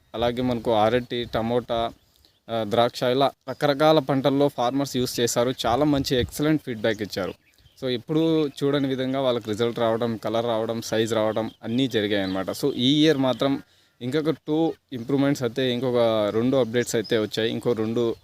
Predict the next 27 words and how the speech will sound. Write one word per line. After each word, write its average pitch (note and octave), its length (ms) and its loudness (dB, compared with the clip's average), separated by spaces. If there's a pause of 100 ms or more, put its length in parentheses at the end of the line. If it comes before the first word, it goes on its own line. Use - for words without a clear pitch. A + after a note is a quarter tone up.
(140)
ఎక్స్ట్రా C3+ 320 -2
స్లరీలు A#2 440 0
అయితే A2+ 160 0
మీరు A2 140 -2
ప్రిపేర్ G#2 340 -4 (100)
చేసుకోవాలి. G2+ 480 -2 (560)
So, C#3 240 2 (840)
మొత్తంగా D3 440 -2
మూడు D3+ 340 0
స్లరీలు C3+ 360 2
అయితే C3+ 180 8
మీరు C3 160 8
ప్రిపేర్ A2+ 420 2
చేసుకోవాలి. G#2 500 0 (280)
So, - 80 0
వాటి C#3 240 4
గురించి D3+ 260 2
కంప్లీట్ C3 380 0
డీటెయిల్స్ B2+ 400 0
చెప్తాను. B2 580 -2
వీడియోని C3+ 720 2 (120)
కంప్లీట్గా B2 500 -4
పూర్తిగా C#3+ 580 -4
చూడండి. G#2 420 -4
ఒకటికి C#3+ 500 0
రెండు B2+ 220 2
సార్లు A#2+ 320 0